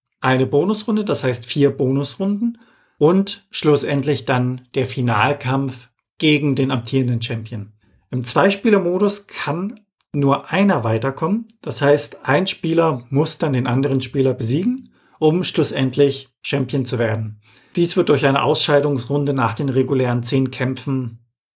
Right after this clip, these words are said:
gemacht. Sollte man einen der Kämpfe nicht bestehen, dann verliert man gegen ihn und kommt ganz schnell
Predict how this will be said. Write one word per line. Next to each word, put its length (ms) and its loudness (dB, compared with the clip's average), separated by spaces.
gemacht. 500 -4
Sollte 300 4
man 160 2
einen 460 0
der 120 0
Kämpfe 400 -4
nicht 400 -6
bestehen, 580 -2
dann 300 -2
verliert 400 2
man 180 0
gegen 460 -4
ihn 300 0
und 160 -2
kommt 240 -2
ganz 240 0
schnell 500 0